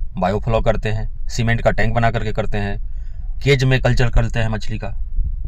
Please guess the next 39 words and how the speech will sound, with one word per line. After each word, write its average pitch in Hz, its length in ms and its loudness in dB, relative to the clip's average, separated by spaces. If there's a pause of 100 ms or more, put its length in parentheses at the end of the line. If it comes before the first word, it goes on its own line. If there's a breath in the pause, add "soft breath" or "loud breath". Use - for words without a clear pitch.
(140)
केज 123 140 6
फार्मिंग 110 320 4
जिसको 101 240 -2
बोल-, 104 200 0
बोलते 107 320 0
हैं, 101 160 0
केज 117 200 0
कल्चर 113 300 4
बोलते 101 280 2
हैं। 92 260 -4 (1500)
आरएएस 120 360 4
सिस्टम 123 260 0
से 127 100 2
बहुत 117 220 0
सारे 113 180 2
लोग 113 140 0
करते 104 240 -2
हैं। 110 180 -4 (680)
दोस्तों, 165 340 2 (800)
स्वागत 101 380 0
करते 117 200 0
हैं 120 60 0
अपने 123 120 0
YouTube 123 220 0
चैनल 120 220 0
फिश - 240 -4
फार्मिंग 113 260 0
एंड 110 140 0
सीड्स - 280 -4
पर। 123 180 -2
मेरा 104 180 0
नाम 104 120 0
बबलू 104 220 -2
सिंह, 110 140 -4
बिहार 101 180 -2
हाजीपुर 95 320 2
के 104 60 -2
रहने 90 180 -2
वाले। 78 200 -4